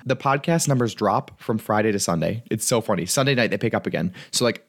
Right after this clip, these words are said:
I know that people are like, "Ooh, I'm not gonna quit. Like, I'm gonna grab a vape on Friday and then I'll quit on Monday." But the problem with doing this over and over again is that you're re-addicting yourself to nicotine. So you're literally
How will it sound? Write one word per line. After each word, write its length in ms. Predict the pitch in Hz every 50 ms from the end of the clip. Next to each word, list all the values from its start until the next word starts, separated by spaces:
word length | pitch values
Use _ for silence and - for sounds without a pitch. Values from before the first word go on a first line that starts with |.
| _ - -
I 100 | 135 135
know 160 | 139 151 160
that 100 | 135 -
people 200 | - 131 104 113
are 60 | 110
like, 260 | 110 110 107 - - -
"Ooh, 300 | 202 190 180 175 165 -
I'm 100 | - 147
not 140 | 151 147 -
gonna 120 | 160 151
quit. 200 | 139 - 127 -
Like, 120 | - - -
I'm 100 | 120 135
gonna 100 | 156 156
grab 180 | 170 170 170
a 40 | 185
vape 220 | 151 147 143 139
on 100 | 156 170
Friday 400 | 180 180 143 120 117 113 120 120
and 140 | - 107 113
then 60 | 113
I'll 100 | 113 110
quit 200 | 113 - 131 117
on 80 | 113 107
Monday." 320 | 104 110 104 90 85 92 - _ - - - - - -
But 120 | - 139
the 60 | 135 143
problem 300 | - 160 185 202 208 175
with 80 | 139
doing 200 | 113 123 123 117
this 140 | 110 101 - -
over 200 | 110 110 101 104
and 80 | 101
over 140 | 107 113 104
again 180 | 101 92 92 92
is 100 | 101 101
that 100 | 117 101
you're 100 | 104 107
re-addicting 680 | 98 101 107 127 143 165 151 120 113 110 - 120 113
yourself 480 | 123 127 - - 131 135 147 143 - -
to 120 | - 131
nicotine. 440 | 120 113 98 - - - 87 - - _ _ _ _ _ - - - - - -
So 140 | - -
you're 160 | 131 117 123 123
literally 460 | 139 143 165 170 170 165 156 -